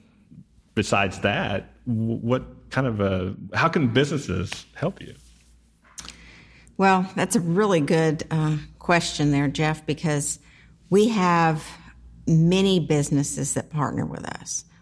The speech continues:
Speaker 2: We have many churches, because when, um, we are a separate five oh one C three,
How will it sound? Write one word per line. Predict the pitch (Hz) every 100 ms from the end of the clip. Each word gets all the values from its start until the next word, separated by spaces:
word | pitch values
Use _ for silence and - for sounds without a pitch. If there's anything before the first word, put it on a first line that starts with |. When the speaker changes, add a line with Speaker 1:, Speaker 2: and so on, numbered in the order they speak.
| -
Speaker 2:
We | 160 165
have | 160
many | 151 156 143
churches, | 139 - 160 - - - - - - - -
because | 165 156 143 - -
when, | 170 165 160 156 -
um, | 156 156 147 151 156 -
we | 170 196
are | 175 175
a | 202
separate | - 160 - -
five | 151 147 147
oh |
one | 151 147
C | 151 151
three, | - 139 -